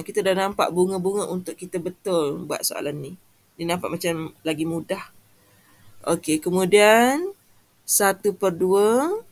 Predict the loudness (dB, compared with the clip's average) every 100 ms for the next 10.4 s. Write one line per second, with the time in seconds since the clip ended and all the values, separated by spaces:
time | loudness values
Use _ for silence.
0 | -20 _ _ _ _ _ _ _ -6 -2
1 | 0 2 0 0 0 0 0 -4 -4 0
2 | 2 2 0 0 0 0 0 -2 -2 -4
3 | -2 0 0 -2 -2 -6 -8 -12 -20 -20
4 | -20 -20 _ _ _ -6 0 0 2 0
5 | 2 0 0 -2 -6 -10 -12 -6 -2 -2
6 | 0 0 2 2 0 -2 -8 _ _ _
7 | _ _ _ _ _ -6 -6 -2 -2 0
8 | 2 2 0 -4 -16 _ _ _ _ _
9 | _ _ _ _ _ -6 2 2 2 -4
10 | -2 0 -2 -4